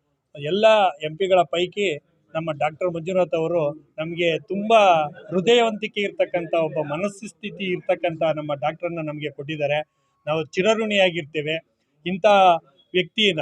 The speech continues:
ಯಾವುದೇ ಅಪೇಕ್ಷೆ ಇಲ್ದೆ, ಇಲ್ದೇ ಇರ್ತಕ್ಕಂಥ ಒಬ್ಬ ವ್ಯಕ್ತಿಯನ್ನ ನಮ್ಗೆ ಸಿಕ್ಕಿದ್ದಾರೆ. ನಾವು ಶ್ರಮ ವಹಿಸಿ ನಮ್ಮ ಆರ್ ಆರ್ ನಗರದ ಎಲ್ಲ ಕಾರ್ಯಕರ್ತರುಗಳು ಏನ್ ನಾವ್ ಇದ್ದೀವಿ, ಬಿ ಜೆ ಪಿ ಕಾರ್ಯಕರ್ತರು ಕಟ್ಟಾಳುಗಳು ಏನ್ ಇದೀವಿ, ಈಗಾಗಲೇ ಕಟ್ಟಿ ಬೆಳೆಸಿರ್ತಕ್ಕಂಥ ಆರ್ ಆರ್ ನಗರವನ್ನ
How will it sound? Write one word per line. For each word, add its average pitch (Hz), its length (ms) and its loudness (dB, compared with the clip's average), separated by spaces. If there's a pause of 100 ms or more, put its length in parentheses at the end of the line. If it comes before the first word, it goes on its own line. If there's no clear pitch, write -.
(360)
ಯಾವುದೇ 190 320 2
ಅಪೇಕ್ಷೆ 214 460 0
ಇಲ್ದೆ, 190 520 -4
ಇಲ್ದೇ 170 420 -2
ಇರ್ತಕ್ಕಂಥ 170 480 -4
ಒಬ್ಬ 151 180 -2
ವ್ಯಕ್ತಿಯನ್ನ 156 500 -6
ನಮ್ಗೆ 160 320 -8
ಸಿಕ್ಕಿದ್ದಾರೆ. 147 500 -4 (360)
ನಾವು 156 380 -4
ಶ್ರಮ 170 240 -2 (140)
ವಹಿಸಿ 233 380 -2
ನಮ್ಮ 185 220 -4
ಆರ್ 151 260 0
ಆರ್ 208 200 4
ನಗರದ 185 480 4 (420)
ಎಲ್ಲ 202 280 0 (140)
ಕಾರ್ಯಕರ್ತರುಗಳು 190 640 0
ಏನ್ 208 220 0
ನಾವ್ 185 180 0
ಇದ್ದೀವಿ, 175 300 -4
ಬಿ 165 160 -6
ಜೆ 202 120 0
ಪಿ 170 140 -6
ಕಾರ್ಯಕರ್ತರು 170 520 -4
ಕಟ್ಟಾಳುಗಳು 175 520 0
ಏನ್ 170 140 -4
ಇದೀವಿ, 165 340 -2
ಈಗಾಗಲೇ 165 320 -4
ಕಟ್ಟಿ 180 340 -6
ಬೆಳೆಸಿರ್ತಕ್ಕಂಥ 170 720 -6
ಆರ್ 156 220 0
ಆರ್ 175 120 -2
ನಗರವನ್ನ 160 400 -4